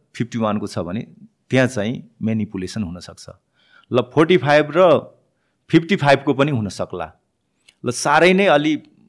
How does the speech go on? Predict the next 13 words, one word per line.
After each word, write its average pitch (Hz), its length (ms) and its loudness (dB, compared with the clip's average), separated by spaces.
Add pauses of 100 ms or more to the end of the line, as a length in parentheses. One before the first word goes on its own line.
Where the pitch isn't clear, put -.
(760)
उसको 127 260 -8
चाहिँ 117 480 -6 (760)
आचरण 131 440 0
ठिक 120 160 -12
छैन 120 240 -6
जजको, 107 400 -4
अलि 117 340 -2 (640)
उसको 123 200 -6
इन्टिग्रिटी 123 460 -2
ठिक 110 220 -10
छैन, 117 280 -6
कहिलेकाहीँ 123 520 0
चाहिँ 127 240 -8